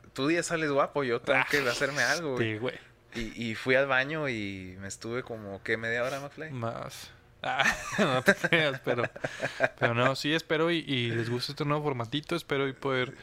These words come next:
Speaker 1: Sí.
Speaker 2: eh, seguir co-, con esto, eh, y mejorar también, ¿verdad? Que, pues, ese es como que, eh, ¿después de cuántos capítulos?
Speaker 1: Pues ya tenemos veinti,
Speaker 2: ¿Veintisiete.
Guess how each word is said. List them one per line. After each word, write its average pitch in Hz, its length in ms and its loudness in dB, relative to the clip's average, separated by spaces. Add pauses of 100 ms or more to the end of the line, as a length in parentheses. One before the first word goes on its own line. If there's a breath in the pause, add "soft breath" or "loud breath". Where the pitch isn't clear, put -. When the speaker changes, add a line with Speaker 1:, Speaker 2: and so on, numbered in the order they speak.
Speaker 1:
Sí. 185 400 -4
Speaker 2:
eh, 143 80 4
seguir 123 360 2
co-, 143 200 -2
con 123 220 0
esto, 185 400 0 (1200)
eh, 113 800 0
y 143 80 4
mejorar 127 460 4
también, 185 340 -2
¿verdad? 185 200 0
Que, 127 180 -2
pues, 120 180 -6
ese 131 200 -2
es 135 120 -6
como 151 240 0
que, 117 260 -2 (600 loud breath)
eh, 123 440 -2
¿después 131 340 0
de 156 80 0
cuántos 165 320 -4
capítulos? 160 720 -4 (580)
Speaker 1:
Pues 113 160 -10
ya 107 120 -6
tenemos 120 680 -8
veinti, 107 400 -12 (200)
Speaker 2:
¿Veintisiete. 147 800 -4